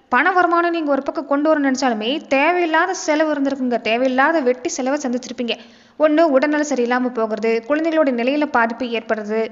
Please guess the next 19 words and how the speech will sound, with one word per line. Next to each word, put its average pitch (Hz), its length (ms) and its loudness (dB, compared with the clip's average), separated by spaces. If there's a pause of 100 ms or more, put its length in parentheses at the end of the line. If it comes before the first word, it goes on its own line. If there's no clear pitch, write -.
குடும்ப 339 280 0
வாழ்க்கையில 262 380 0
ஏதாவது 262 400 2
ஒரு 262 100 -2
பாதிப்பு. 220 300 -2
உங்களுக்கு 370 480 -2
எந்த 311 180 -2
பாதிப்பு 285 320 0
இல்லைனாலும் 269 380 -2 (320)
இந்த 277 120 -4
சொந்த 349 340 2
பந்த 392 220 0
வகையில 320 300 0
கொஞ்சம் 302 280 -4
செலவு 277 220 -2
செய்யக்கூடிய 269 400 0
அமைப்புங்கிறது 262 520 -2
கொஞ்சம் 240 220 -2
இருந்திருக்கும். 277 500 -2